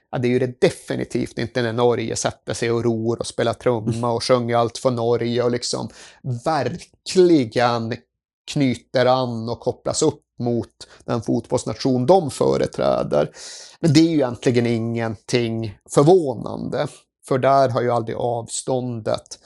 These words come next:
mellan läktare och gräsplan vuxit sig så stort. Jag läste i och för sig din införkrönika när du citerade någon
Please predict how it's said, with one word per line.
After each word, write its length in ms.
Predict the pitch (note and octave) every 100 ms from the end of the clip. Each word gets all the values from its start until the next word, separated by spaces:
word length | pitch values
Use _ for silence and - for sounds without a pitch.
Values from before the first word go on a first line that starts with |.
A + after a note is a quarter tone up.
| - - - - -
mellan 680 | F3 D3+ C3+ D#3 E3+ C3+ B2 -
läktare 580 | D3+ C3+ - - C3+ A#2+
och 120 | A#2+
gräsplan 760 | A#2+ A2+ A2 - - A#2 A2+ -
vuxit 340 | - B2+ - -
sig 140 | B2+
så 420 | A#2+ - G3+ D#3
stort. 720 | A#2+ - - - - _ - -
Jag 140 | C3
läste 300 | C3 B2+ -
i 60 | B2
och 60 | A2+
för 60 |
sig 160 | - A#2
din 280 | B2+ C3+ B2
införkrönika 1300 | B2+ - B2+ A#2 A2+ - C#3 C#3 B2 A#2 - B2 A#2+ - _ _ _
när 120 | - B2+
du 60 |
citerade 920 | - A2 A#2+ A#2 A#2 A#2 A#2+ A#2+ A#2 -
någon 540 | - C3+ B2 A#2+ A#2+